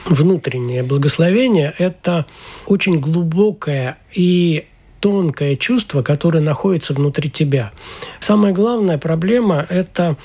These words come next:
увидеть глубину, тонкость этого чувства и, э, не поддаться внешним каким-то ярким факторам,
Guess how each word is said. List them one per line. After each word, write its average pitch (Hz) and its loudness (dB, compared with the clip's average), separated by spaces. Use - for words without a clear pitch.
увидеть 175 2
глубину, 180 2
тонкость 160 -2
этого 151 -2
чувства - -4
и, 175 2
э, 180 -2
не 180 2
поддаться 175 -2
внешним 160 0
каким-то 156 -2
ярким 160 0
факторам, - -4